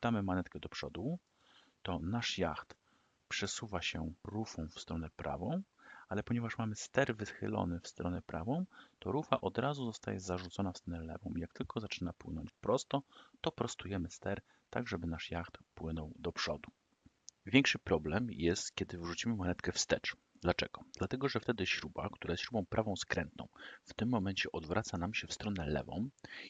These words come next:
i rufę zaczyna nam obracać w stronę lewą. Natomiast, żeby to skontrować sterem, to najpierw musimy nasz jacht rozpędzić. Dlatego,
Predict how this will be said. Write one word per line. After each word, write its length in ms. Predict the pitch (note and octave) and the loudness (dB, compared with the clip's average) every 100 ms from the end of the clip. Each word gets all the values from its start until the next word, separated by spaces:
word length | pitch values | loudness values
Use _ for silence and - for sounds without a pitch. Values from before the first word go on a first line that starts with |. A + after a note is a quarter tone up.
| - | -4
i 100 | F2 | -2
rufę 340 | D#2 - G#3+ A#3 - | -2 0 0 0 -4
zaczyna 520 | D2+ D3 - C3+ A2+ | -6 -6 -2 0 2
nam 200 | E2 F#2 | 2 0
obracać 600 | E2+ D2 C#2+ C2+ F#2 - - - | -4 -6 -6 -4 -4 -6 -10 -16
w 140 | _ - | _ -4
stronę 400 | - E2 E2+ G#2+ - | -2 0 2 0 2
lewą. 460 | A#2 A#2 D2 - - _ - - - - | 4 4 2 -4 -14 _ -18 -16 -6 2
Natomiast, 600 | G3 - - C#2 - - | 4 4 2 0 -4 -4
żeby 240 | - F2 G#2 | -2 0 0
to 120 | G2 | 0
skontrować 800 | - D#2 D#2 A2+ C3 D2+ - - | -2 -4 4 6 6 4 2 -4
sterem, 520 | - - - D2 - - - - - | -6 2 2 2 -2 -4 -8 -10 -10
to 100 | D#2+ | 0
najpierw 360 | F2+ - B2 | 2 2 0
musimy 460 | F2 E2 - F2 D#2 | 0 0 2 0 -2
nasz 280 | C#2 D2+ - | -4 -4 0
jacht 260 | D#2 - - | -2 -2 -4
rozpędzić. 880 | - E2+ - G2 F2+ D#2+ - - - - - - | -2 0 2 6 4 2 -6 -6 -6 -10 -18 -12
Dlatego, 480 | - - G#2 E2+ - | -8 -4 0 2 0